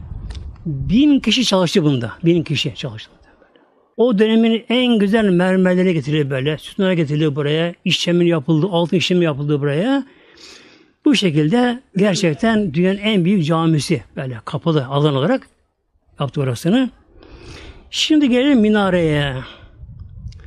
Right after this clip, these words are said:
Bu Emevi Camisi'nin, Biat Ümeyye Camisi'nin üç tane minaresi var. Minaresi var böyle. Biri önünde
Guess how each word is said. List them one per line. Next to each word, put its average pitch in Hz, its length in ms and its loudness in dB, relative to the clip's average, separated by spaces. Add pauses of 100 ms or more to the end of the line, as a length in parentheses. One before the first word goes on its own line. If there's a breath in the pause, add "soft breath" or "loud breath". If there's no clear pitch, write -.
(180 loud breath)
Bu 294 400 4 (520)
Emevi 220 800 2
Camisi'nin, 175 920 2 (640)
Biat 180 300 0
Ümeyye 170 340 2
Camisi'nin 185 800 0 (720 loud breath)
üç 294 300 2
tane 262 300 2
minaresi 196 920 2
var. - 380 -6 (420)
Minaresi 151 400 -4
var 110 120 -12
böyle. - 380 -20 (880 loud breath)
Biri 285 480 2 (420)
önünde 226 640 2